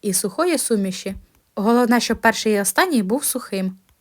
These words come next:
А поки я накладаю пиріг шарами, я розповім вам, де я так надовго пропала з Ютубу і чому довго не ділилась з вами рецептами.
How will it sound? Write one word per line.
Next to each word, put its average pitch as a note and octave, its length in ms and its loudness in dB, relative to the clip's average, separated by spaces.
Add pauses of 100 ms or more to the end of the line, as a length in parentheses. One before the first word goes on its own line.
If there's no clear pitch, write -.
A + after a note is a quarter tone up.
(140)
А A3 60 2
поки B3 240 2
я A3 80 4
накладаю G#3+ 460 2
пиріг G3+ 280 0
шарами, B3 580 2
я A#3+ 220 2
розповім A#3+ 560 0
вам, G3+ 220 0
де C#4 140 4
я A#3 80 4
так G#3+ 200 -2
надовго G#3+ 460 2
пропала C#4 460 4
з A3 100 0
Ютубу F#3+ 440 -2 (240)
і G#3+ 80 -2
чому E4 280 2
довго A#3 320 4
не G#3 120 0
ділилась A3 380 2
з F#3 60 -2
вами A#3 260 2
рецептами. F#3 720 -6